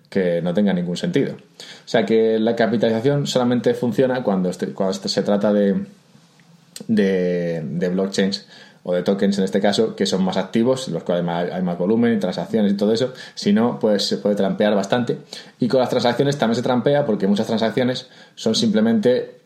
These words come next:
de un monedero a otro, pero que pertenecen a, a la misma persona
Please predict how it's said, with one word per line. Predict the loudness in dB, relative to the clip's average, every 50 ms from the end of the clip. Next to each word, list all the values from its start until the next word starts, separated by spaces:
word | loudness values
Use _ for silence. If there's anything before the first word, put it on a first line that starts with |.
| _ _ _ -2 0
de | 2 2
un | 4 4
monedero | 4 4 4 4 4 4 4 2 2 0 2 2
a | 2
otro, | 2 2 2 0 0 2 2
pero | 0 0 0 0
que | -2 -4 -2
pertenecen | -2 -4 -4 -2 -4 -4 -2 -2 -2
a, | 0 -2 -4
a | -6 -6 -6
la | -4 -2
misma | -2 -2 -2 -2
persona | -2 0 0 0 -2 -2 -6